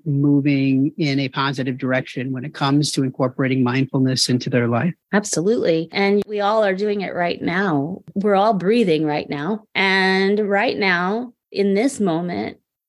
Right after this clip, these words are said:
Speaker 2: I invite you to just notice, just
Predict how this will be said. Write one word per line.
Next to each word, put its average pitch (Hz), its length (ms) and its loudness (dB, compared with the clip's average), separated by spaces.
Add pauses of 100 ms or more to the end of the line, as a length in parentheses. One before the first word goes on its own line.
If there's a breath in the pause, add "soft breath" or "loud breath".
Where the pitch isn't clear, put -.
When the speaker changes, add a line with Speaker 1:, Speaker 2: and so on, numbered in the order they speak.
(140)
Speaker 2:
I 196 100 2
invite 190 500 2
you 170 340 2
to 165 680 0 (160 soft breath)
just 262 260 0
notice, 208 880 2 (220)
just 208 340 -4